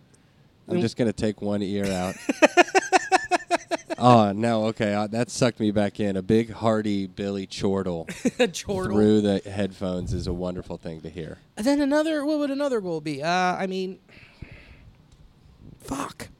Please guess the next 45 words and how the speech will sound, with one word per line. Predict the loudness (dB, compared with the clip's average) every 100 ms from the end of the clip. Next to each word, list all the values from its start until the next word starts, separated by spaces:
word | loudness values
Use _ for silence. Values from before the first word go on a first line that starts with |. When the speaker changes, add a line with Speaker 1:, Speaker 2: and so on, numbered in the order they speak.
| -4
Speaker 2:
man. | 0 2 0 -6 _ _ _ _ _ _ _
Yeah, | -4 -2 -2
I | -2
mean, | -2
just | -2 -6 -10 -20 -20 -20 _ _ _
continue | -4 -2 0 0
to |
lose | 0 2 4
weight, | 4 2 -2 -12 _ _ _ _ _ -20 -20 _ -18 0
get | 0 2
back | 0 -2
to | 0
what | 4 4
I |
want | 4 2 0
to, | -2 0
get, | -2 -4 -10 -2
get | -2 -2
to | -2
two | 0
hundred | 0 0
pounds, | -2 -2
get | 0 -2 0
twenty-five | 2 4 2 -2 -2 -4 -4
pounds | -4 -2 -2
lighter | -4 -4 -4 -4
than | -4 -4
when | -6
I | -6
started, | -8 -4 -4 -4 -6 -8
like, | -10 -8
my, | -6
than | -4 -4
my, | -2 -6 -8 _ -20 -20 -20 -8
my, | -2 0
like, | 0 -4
senior | -8 -8 -4 -4 -4 -4
year, | -4 -4 -4 -6 -10
than | -10
when | -8
I | -6
graduated. | -4 -4 -4 -6 -6 -8 -8 -8
Speaker 1:
How | -2 2
much | 2 0
were, | -2